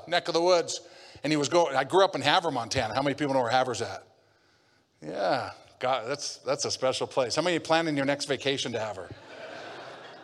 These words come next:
Real estate's a lot cheaper up there. Come on. Anyway, uh, this coach comes up, s-, tells me he's going up there, and I said, he was going to, uh, Fort Benton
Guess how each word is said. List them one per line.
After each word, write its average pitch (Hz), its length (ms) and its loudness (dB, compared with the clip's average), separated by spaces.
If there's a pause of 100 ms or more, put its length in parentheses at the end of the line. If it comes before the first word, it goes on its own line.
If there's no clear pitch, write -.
(540)
Real 180 200 4
estate's 151 360 0
a - 20 0
lot 135 200 2
cheaper 170 340 2
up 117 100 0
there. 113 240 -2 (140)
Come 147 160 0
on. 135 180 2 (720)
Anyway, 165 560 6 (140)
uh, 143 360 6 (600)
this 147 100 4
coach 202 280 4
comes 175 160 2
up, 185 80 8
s-, 165 280 -4
tells 170 280 4
me 165 60 0
he's 135 100 -2
going 156 160 4
up 156 120 0
there, 160 80 2
and 143 80 2
I 139 60 0
said, 143 260 0 (440)
he 151 100 0
was 147 120 0
going 196 240 4
to, 170 120 0 (260)
uh, 135 180 4
Fort 196 280 4
Benton 185 440 2